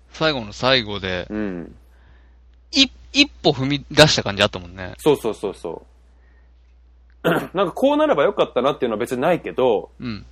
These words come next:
Speaker 2: もうちょっとその、あ、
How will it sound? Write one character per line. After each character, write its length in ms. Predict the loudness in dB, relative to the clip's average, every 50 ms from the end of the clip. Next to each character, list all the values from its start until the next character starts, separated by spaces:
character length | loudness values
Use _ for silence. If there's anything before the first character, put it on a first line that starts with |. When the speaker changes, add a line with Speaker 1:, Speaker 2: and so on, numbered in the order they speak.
| -20 -20 -20 -20 -20 -20 -20 _ _
Speaker 2:
も 140 | _ 2 2
う 40 | 2
ち 100 | 2 0
ょ 20 |
っ 40 | -2
と 80 | -2 -4
そ 140 | -4 -4 -4
の、 100 | -4 -6 -10 _ _ _ _ _ _ _ _ _ _ _ _ _ _ _ _ _ _
あ、 200 | 0 0 0 0